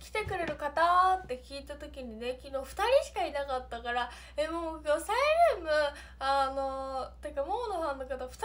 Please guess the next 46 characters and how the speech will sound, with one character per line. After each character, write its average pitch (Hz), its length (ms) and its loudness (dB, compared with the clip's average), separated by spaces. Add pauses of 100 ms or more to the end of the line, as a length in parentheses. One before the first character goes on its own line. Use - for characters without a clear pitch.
(300)
か 605 120 0 (100)
い - 20 -6
な 381 140 -2
い 370 80 -8
ん 320 60 -14
だ 262 160 0
と 262 120 -10
思 254 180 -6
っ 254 40 -14 (100)
て、 233 240 -4 (300)
あ 247 140 -6
の、 233 100 -10 (160)
意 269 100 -10
気 277 140 -12
込 302 220 0
ん 233 60 -10
で、 240 280 2 (240)
「あ 349 60 10
い - 20 12 (380)
う - 20 4 (460)
お - 20 -4
ー」 - 40 -4
の 330 40 -6
瞬 302 240 -4
間 302 160 0
に 277 160 -6
見 302 100 -10
た 294 140 0
ら、 269 80 4
「あ、 254 120 0 (520)
な - 60 6
ん - 20 4
か、 - 80 -6
い 359 60 -6
っ 339 80 -12
ぱ 269 100 -12
い 330 140 2
い - 20 2
る 392 100 -4 (1000)
じ - 80 4 (180)
ゃ 285 300 6
ん」 262 180 -8
と 240 100 2
思 240 180 -2
っ 240 40 -14
て。 - 240 -8